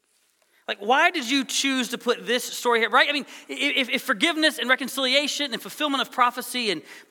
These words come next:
and, and God providing for his people, if all of that's going to happen anyway, then why do we have these chapters in the Bible? Why all this drama? What are we to learn about you, God? What are we to learn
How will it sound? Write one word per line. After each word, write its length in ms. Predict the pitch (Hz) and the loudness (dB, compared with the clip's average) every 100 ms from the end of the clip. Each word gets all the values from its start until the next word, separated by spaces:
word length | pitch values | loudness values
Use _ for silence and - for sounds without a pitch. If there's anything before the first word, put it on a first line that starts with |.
| - | -4
and, 320 | - 220 190 | -2 -2 0
and 200 | 233 202 | 0 2
God 260 | 254 285 | 2 2
providing 400 | 254 240 240 240 | 0 0 2 0
for 120 | 233 220 | -4 -8
his 100 | 214 | -6
people, 300 | 226 233 220 | -8 -4 -4
if 80 | - | 2
all 240 | 254 359 | 2 2
of 80 | 339 | 2
that's 240 | 294 269 | 0 0
going 240 | - 262 254 | -4 -4 -4
to 80 | 208 | -2
happen 320 | 214 - 214 | -2 -4 -6
anyway, 560 | 214 214 160 143 151 196 _ _ _ _ _ _ _ _ _ _ _ | -6 -6 -6 -6 -8 -14 _ _ _ _ _ _ _ _ _ _ _
then 140 | - 208 | -4 0
why 180 | 220 285 | 2 0
do 60 | |
we 100 | 311 | -4
have 320 | 220 214 208 | -8 -8 -8
these 260 | 170 180 160 | -8 -12 -12
chapters 440 | - 165 - 147 | -14 -14 -16 -20
in 60 | 135 | -20
the 40 | |
Bible? 300 | 127 - _ _ _ _ _ _ _ _ _ _ _ _ _ _ _ _ _ - | -20 -20 _ _ _ _ _ _ _ _ _ _ _ _ _ _ _ _ _ -6
Why 240 | 220 262 | 0 0
all 240 | 214 233 | 2 0
this 320 | 208 208 185 - | 0 -4 -4 -14
drama? 400 | 135 151 151 135 127 - - _ _ _ _ _ _ _ _ _ _ _ _ _ _ _ _ _ _ | -8 -4 -4 -6 -18 -20 -20 _ _ _ _ _ _ _ _ _ _ _ _ _ _ _ _ _ _
What 140 | - 226 | -14 -12
are 40 | |
we 160 | 226 208 | -10 -12
to 180 | 202 175 | -12 -12
learn 380 | 156 156 143 | -8 -8 -8
about 320 | 143 139 135 139 | -10 -12 -12 -12
you, 160 | 131 | -18
God? 280 | 131 135 139 | -16 -14 -14
What 160 | 151 208 | -10 -10
are 60 | |
we 140 | 185 185 | -10 -12
to 160 | - | -14
learn 320 | 156 151 147 | -14 -12 -12